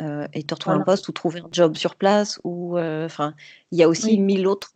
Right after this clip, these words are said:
Speaker 1: possibilités si ça fonctionne pas comme c'était prévu aussi.
Speaker 2: Oui, puis on peut idéaliser, euh, la vie de nomade digital et ensuite se dire, bah non, finalement, c'est pas pour moi, la famille me manque trop, la, ma vie sociale.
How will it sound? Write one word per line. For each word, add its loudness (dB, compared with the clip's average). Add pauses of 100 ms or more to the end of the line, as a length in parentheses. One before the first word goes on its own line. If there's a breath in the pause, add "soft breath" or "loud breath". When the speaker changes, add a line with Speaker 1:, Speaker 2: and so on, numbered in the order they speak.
(120)
Speaker 1:
possibilités 0
si -8
ça -6
fonctionne -6
pas 0
comme -4
c'était -8
prévu -2
aussi. -10 (560 soft breath)
Speaker 2:
Oui, 2
puis -2
on 6
peut 0
idéaliser, 2
euh, 2
la 4
vie -4
de 0
nomade -4
digital -2
et 2
ensuite -6
se -6
dire, -2
bah 0
non, -4
finalement, -2 (480 loud breath)
c'est -4
pas 6
pour 2
moi, 4
la 6
famille 0
me 0
manque -4
trop, 2
la, 0
ma 0
vie -4
sociale. 0